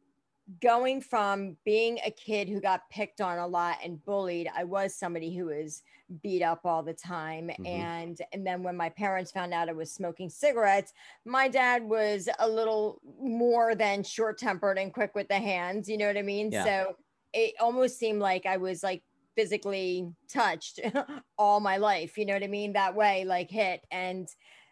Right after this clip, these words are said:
Speaker 1: so I think that when you go through experience is, experiences in life, and especially as a child, you're,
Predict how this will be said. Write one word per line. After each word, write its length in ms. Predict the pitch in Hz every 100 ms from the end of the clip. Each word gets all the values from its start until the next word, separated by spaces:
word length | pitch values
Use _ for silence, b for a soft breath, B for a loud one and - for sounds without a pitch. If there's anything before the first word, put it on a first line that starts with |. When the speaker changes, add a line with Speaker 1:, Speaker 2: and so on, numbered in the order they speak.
| b -
Speaker 1:
so 480 | - 233 214 208 - _ _ -
I 120 | 220
think 280 | - 247 240
that 300 | 220 196 -
when 260 | 220 208 208
you 500 | 214 208 208 208 185 185
go 440 | 220 226 247 269 -
through 420 | 208 226 214 208 -
experience 880 | 202 - - 220 214 208 196 190 -
is, 280 | - 190 180 - _ _
experiences 840 | - - - 220 214 208 - 202 170 -
in 300 | 190 185 190
life, 440 | 202 170 180 - -
and 160 | 190
especially 640 | 185 - 226 226 - 214 190
as 160 | 175
a 60 | 185
child, 760 | - - 208 190 175 165 180 - B B -
you're, 540 | 220 233 226 233 208